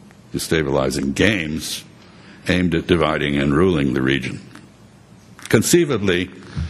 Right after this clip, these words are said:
Daesh could forge a viable Levantine Sunnistan that balances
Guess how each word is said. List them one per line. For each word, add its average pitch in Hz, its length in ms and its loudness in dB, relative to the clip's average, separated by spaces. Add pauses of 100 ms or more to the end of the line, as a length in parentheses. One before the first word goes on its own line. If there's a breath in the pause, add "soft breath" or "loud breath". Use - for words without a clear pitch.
(180 loud breath)
Daesh 123 560 0
could 143 360 2
forge 101 680 0
a 92 160 2
viable 85 720 2
Levantine 80 800 2 (260 loud breath)
Sunnistan 73 960 0 (760 loud breath)
that 85 200 0
balances 90 920 0